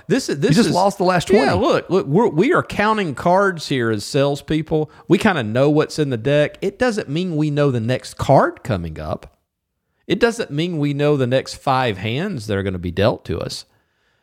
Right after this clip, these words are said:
Speaker 1: And if we personalize that and we take that, <laughs> we take, you know, to me, this is just the devil on our shoulders. If we take that information and we begin to believe somehow the next card that's dealt somehow has something to do with me losing,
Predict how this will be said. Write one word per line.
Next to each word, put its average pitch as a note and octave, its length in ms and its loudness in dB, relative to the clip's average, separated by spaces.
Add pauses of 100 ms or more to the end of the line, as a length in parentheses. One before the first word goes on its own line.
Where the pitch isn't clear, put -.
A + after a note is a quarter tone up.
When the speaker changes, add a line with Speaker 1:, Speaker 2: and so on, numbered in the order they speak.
(140)
Speaker 1:
And B2+ 160 0
if B2 140 -4
we B2 120 0
personalize B2 1120 -2
that F2 360 -8
and A2+ 120 0
we A2+ 140 2
take E3+ 380 -2
that, B2 440 0 (120)
<laughs> A#2 120 -4
we A#2+ 180 -6
take, - 360 -2 (320)
you B2 80 4
know, B2 100 6
to A2+ 140 -4
me, D#3+ 180 4
this C3+ 240 -2
is G#2 140 -4
just G#2 280 2
the G2 100 4
devil F2+ 440 0
on E2 80 -8
our D#2 120 -10
shoulders. - 520 -8 (540)
If B2 180 0
we A#2+ 100 4
take F3 280 0
that C3+ 180 -2
information G#2 760 -6
and G2 180 -10
we G2 100 -4
begin F#2+ 300 0
to G2+ 60 -2
believe G2 360 0
somehow F#3 1300 -4
the A2 160 -4
next C3 460 -2
card F3 480 -2
that's - 240 -10
dealt B2+ 500 -4
somehow A#3 1160 -6
has A2 200 -6
something C#3 540 -2
to F2+ 60 -8
do F2 160 -8
with F2+ 160 -10
me F#2+ 200 0
losing, E2+ 580 -2